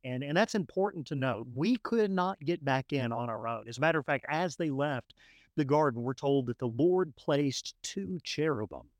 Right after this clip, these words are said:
uh, or cherubim at the, the entrance with flaming swords to prevent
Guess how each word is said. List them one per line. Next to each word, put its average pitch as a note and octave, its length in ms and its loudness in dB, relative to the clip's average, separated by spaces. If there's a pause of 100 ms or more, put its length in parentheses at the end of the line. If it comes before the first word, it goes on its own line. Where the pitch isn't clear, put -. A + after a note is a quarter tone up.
(460)
uh, A2 140 -4
or C3+ 160 2
cherubim C#3+ 580 2
at D3+ 220 2 (100)
the, C#3+ 280 2
the B2+ 180 0
entrance - 600 -4 (260)
with D3 140 2
flaming D3+ 460 2
swords C3+ 440 -2
to - 120 -6
prevent B2+ 380 0